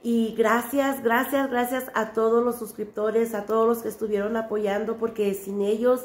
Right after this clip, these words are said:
nada de esto es posible. Espero y que muy pronto estemos festejando los míos. <laughs> Bendiciones,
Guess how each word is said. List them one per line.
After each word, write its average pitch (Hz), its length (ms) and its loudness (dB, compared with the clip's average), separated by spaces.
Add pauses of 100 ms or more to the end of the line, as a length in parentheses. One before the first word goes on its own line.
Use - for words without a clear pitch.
(380)
nada 220 400 2
de 208 240 4
esto 214 220 -2
es 233 240 2
posible. 247 800 -2 (760)
Espero 240 560 4
y 254 60 4
que 240 160 4
muy 220 140 4
pronto 262 600 2
estemos 208 440 -2
festejando 190 580 -6
los 208 160 -2
míos. 262 480 0 (460)
<laughs> 320 1040 -4
Bendiciones, 247 1120 2